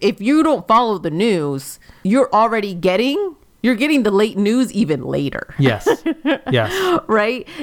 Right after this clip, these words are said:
Speaker 1: And if you follow the news, it's already late as to what is happening in the court.
Speaker 2: Yeah.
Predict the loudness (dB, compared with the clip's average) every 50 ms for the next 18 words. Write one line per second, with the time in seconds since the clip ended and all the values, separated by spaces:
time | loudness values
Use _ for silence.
0 | -6 -2 -2 0 0 -2 -4 -4 -4 -4 -4 -2 -2 -2 0 2 2 2 2 2
1 | 0 0 0 0 2 2 2 4 4 2 0 0 -2 -2 -4 -2 -4 -10 -6 -2
2 | 0 2 2 2 0 -2 -2 -2 -2 0 0 -2 0 -2 -4 -4 -2 -2 -4 -2
3 | 0 -2 -2 -2 -4 -6 -6 -6 -6 -6 -6 -8 -12 -12 -12 -10 -10 -10 -10 -10
4 | -10 -12 -8 -6 -4 -4 -4 -6 -10 -12 -4 -2 -2 -2 -2 -4